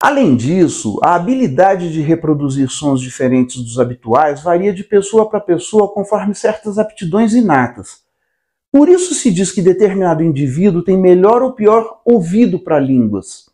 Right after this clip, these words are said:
Assim como há um ouvido musical, na verdade uma inteligência musical, segundo Howard Gardner, que faz algumas pessoas serem mais afinadas do que outras, há uma espécie de inteligência fonética, parte da mais geral inteligência linguística.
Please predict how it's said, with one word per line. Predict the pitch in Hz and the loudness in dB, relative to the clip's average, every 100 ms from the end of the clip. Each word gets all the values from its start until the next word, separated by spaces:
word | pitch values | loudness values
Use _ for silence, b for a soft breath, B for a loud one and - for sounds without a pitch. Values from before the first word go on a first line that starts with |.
| _ b | _ b
Assim | - 202 320 370 | -4 -2 0 2
como | 339 208 170 | 4 4 4
há | |
um | 151 143 | 4 2
ouvido | 127 147 220 | 2 0 0
musical, | 147 123 101 - 151 131 - - - | 2 2 0 0 2 2 0 -8 -2
na | 143 165 | 0 4
verdade | 175 143 175 196 180 | 2 2 0 0 -2
uma | 165 | 0
inteligência | 147 170 226 175 135 214 254 - | 0 2 0 0 0 2 2 2
musical, | 151 147 120 - 165 170 147 | -2 -2 -4 -2 2 2 0
segundo | 127 120 147 135 | -8 -4 -2 -2
Howard | - 143 131 110 | 0 0 0 -4
Gardner, | 113 156 165 127 107 - _ - | 0 2 2 -2 -8 -14 _ -6
que | |
faz | 165 240 226 | 0 2 2
algumas | 220 190 208 196 | 0 2 0 2
pessoas | 165 147 170 160 | 0 0 0 0
serem | - 160 156 | 2 0 2
mais | 175 262 240 | 2 2 0
afinadas | 220 - 156 139 127 123 | -4 -4 0 0 0 -2
do | 117 | -4
que | - 123 | -2 2
outras, | 165 147 104 101 - - | 4 2 -2 -12 -14 -2
há | 311 | 0
uma | 370 | 2
espécie | 311 302 254 226 | 0 2 0 0
de | 185 | -2
inteligência | 214 226 220 180 269 277 | 0 4 2 4 0 0
fonética, | - 311 196 175 147 - 104 95 - | -2 2 4 2 0 -6 -12 -10 0
parte | 214 226 220 | 0 0 -6
da | 180 | -2
mais | 185 240 247 | 0 2 2
geral | 226 190 196 | 4 4 2
inteligência | 208 202 196 175 196 196 | 0 0 0 2 -2 0
linguística. | 202 208 175 170 151 - - | 0 0 0 -4 -4 -10 -18